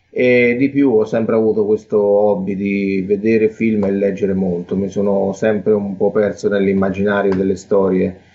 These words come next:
E all'inizio erano fumetti, poi libri, cinema sempre tantissimo da quando ero piccolo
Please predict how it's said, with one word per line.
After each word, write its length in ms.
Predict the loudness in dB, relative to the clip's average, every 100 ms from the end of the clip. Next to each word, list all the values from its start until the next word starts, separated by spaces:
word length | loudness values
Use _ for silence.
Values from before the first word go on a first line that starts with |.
| _ _ _
E 420 | 0 2 4 2
all'inizio 540 | 2 2 0 0 0 0
erano 220 | 0 -4
fumetti, 640 | -2 0 0 -2 -6 -6
poi 760 | 0 2 2 2 0 0 0 0
libri, 840 | 0 2 0 0 0 0 -2 -6
cinema 720 | -6 -2 0 0 0 -2 -2 -4
sempre 540 | -2 0 0 -2 -2
tantissimo 720 | -2 -4 -2 -4 -2 -4 -2
da 80 | 0
quando 220 | 0 0
ero 100 | -2
piccolo 800 | 0 -2 -2 -2 0 0 -2